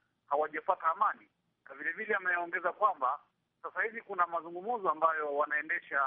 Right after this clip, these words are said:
na serikali ya Uganda ili kuangalia, uh, namna jeshi la Uganda linaweza kushirikiana na lile la Jamhuri ya Kidemokrasia ya Kongo kuhakikisha kwamba wanatokomeza waasi wa A D F kwa siku zinazokuja. Na ameongeza kwamba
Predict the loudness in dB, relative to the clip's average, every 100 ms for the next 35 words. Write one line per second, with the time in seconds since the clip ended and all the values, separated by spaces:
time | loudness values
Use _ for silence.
0 | 0 -4 -4 -6 -6 -4 -4 -4 -4 0
1 | 0 0 -8 -10 _ _ _ -14 -6 -2
2 | 0 -2 -2 -6 -8 _ -4 0 0 2
3 | 0 0 -4 -2 -6 -6 -2 -2 0 2
4 | 2 2 -4 -4 -2 0 0 2 0 -4
5 | _ _ _ -20 -14 -12 -4 -2 0 0
6 | -2 -2 0 0 -2 -2 -2 -2 -6 -6
7 | -6 -2 -4 -2 -4 -2 -6 -2 -4 -4
8 | -12 -12 -6 0 0 2 0 0 -2 -4
9 | -8 -2 -2 0 -2 -4 _ _ -6 0
10 | 0 0 -8 -2 2 2 2 -2 -4 -6
11 | -4 -2 -2 _ _ _ _ -6 -6 -8
12 | -10 -4 -4 -4 -8 -10 -8 -6 -6 -4
13 | -4 -4 -6 -4 -2 0 0 2 0